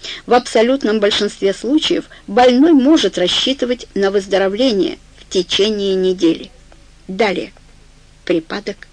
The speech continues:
кашля. Далее радикальные антиправительственные группировки распространяют злобный слух о том, что этот вирус был создан правительством в военных целях. Сограждане американцы,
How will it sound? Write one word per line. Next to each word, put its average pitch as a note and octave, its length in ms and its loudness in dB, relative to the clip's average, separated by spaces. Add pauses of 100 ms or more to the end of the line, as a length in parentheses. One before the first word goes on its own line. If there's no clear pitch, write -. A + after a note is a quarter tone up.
(140)
кашля. - 380 -8 (1040)
Далее C#4 600 4
радикальные B3 880 0
антиправительственные G#3+ 1200 0
группировки F#3+ 720 -4 (240)
распространяют A#3+ 1000 0
злобный A#3+ 460 2
слух A#3+ 460 -2
о G3+ 100 -2
том, C4+ 320 0 (220)
что - 180 2
этот G#3+ 320 2
вирус C4+ 280 2
был B3+ 200 0
создан C4 460 2
правительством B3 880 -2
в G3 60 -8
военных G3 520 0
целях. - 300 -4 (640)
Сограждане G#3+ 640 -2
американцы, G3+ 680 -6